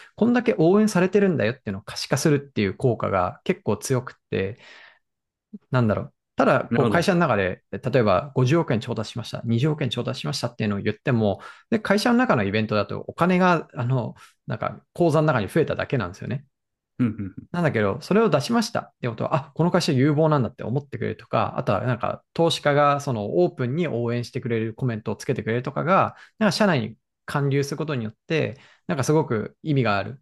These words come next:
Speaker 1: あの、
Speaker 2: うん。
Speaker 1: その外に出したことに意味があるっていう状態になる。なんか自分のブログとかもそういう意味を込めて書くことが多いんですけど、これがなんかある種マイナスというか、ややその社内の何かの行動に牽制をかけたりとか、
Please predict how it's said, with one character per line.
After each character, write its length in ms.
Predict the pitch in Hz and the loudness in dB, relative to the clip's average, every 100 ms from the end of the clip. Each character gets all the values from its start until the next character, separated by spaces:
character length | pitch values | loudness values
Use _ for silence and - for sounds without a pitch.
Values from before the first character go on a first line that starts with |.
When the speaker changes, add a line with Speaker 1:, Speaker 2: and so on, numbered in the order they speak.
| _ - | _ -8
Speaker 1:
あ 140 | 113 | -4
の、 100 | 110 | 2
Speaker 2:
う 40 | 151 | 4
ん。 440 | 139 113 95 - _ _ _ | 4 2 0 -6 _ _ _
Speaker 1:
そ 140 | _ 127 | _ -2
の 140 | 104 | -2
外 240 | - 180 | -2 0
に 60 | 131 | 2
出 100 | 120 | 2
し 80 | - | 0
た 80 | 135 | -4
こ 100 | 139 | 0
と 80 | |
に 160 | 170 151 | 2 2
意 40 | |
味 100 | 143 | 2
が 80 | 113 | 0
あ 60 | 98 | -2
る 80 | - | -8
っ 60 | |
て 100 | _ | _
い 20 | 104 | -6
う 20 | |
状 100 | 107 | -4
態 140 | 104 | -4
に 60 | 101 | -4
な 100 | 95 | -4
る。 140 | 98 - _ _ - | -6 -12 _ _ 0
な 80 | 170 | 2
ん 20 | |
か 20 | |
自 120 | 131 | 4
分 120 | 160 | 6
の 80 | 226 | 6
ブ 100 | 147 | 4
ロ 120 | 151 | 4
グ 80 | 175 | 4
と 100 | 180 | 2
か 120 | - | -2
も 140 | 104 - | -4 -6
そ 180 | - 147 | 0 4
う 60 | |
い 100 | 147 | 4
う 20 | 147 | 4
意 80 | 151 | 4
味 140 | 135 | 2
を 200 | 104 - | -2 -8
込 100 | - | -4
め 100 | 139 | -2
て 100 | 110 139 | -2 -2
書 100 | 127 | -4
く 180 | - - | -4 -14
こ 100 | - | -8
と 100 | 104 | -4
が 100 | 101 | -2
多 140 | 104 | -2
い 40 | 101 | -4
ん 60 | |
で 60 | 110 | -10
す 60 | - | -12
け 100 | 127 | -10
ど、 140 | 123 - - - - _ _ | -10 -12 -20 -20 -20 _ _
こ 80 | - | 0
れ 100 | 220 | 4
が 120 | 247 | 4
な 100 | 226 | 4
ん 40 | 214 | 4
か 220 | 123 - | 2 2
あ 60 | 214 | 2
る 80 | |
種 320 | 208 - 107 - | 0 0 -2 -2
マ 200 | 127 214 | 0 2
イ 60 | |
ナ 80 | 247 | 0
ス 80 | 220 | 0
と 80 | 170 | -2
い 20 | |
う 20 | |
か、 180 | 107 - | -2 -2
や 120 | 196 | 0
や 280 | 247 127 110 | 2 2 0
そ 120 | - | -4
の 100 | 110 | -6
社 120 | - | -2
内 140 | 247 180 | 2 2
の 80 | 104 | 2
何 220 | 123 175 | 0 0
か 100 | 117 | 0
の 220 | 101 107 | -2 -6
行 240 | - 127 | -4 -2
動 100 | 117 | 0
に 80 | 110 | -2
牽 260 | - 175 190 | -2 0 0
制 160 | 190 175 | 0 0
を 40 | |
か 120 | 175 | 0
け 100 | 139 | -4
た 80 | 123 | -10
り 80 | 107 | -14
と 100 | - | -10
か、 380 | - 101 98 | 0 2 2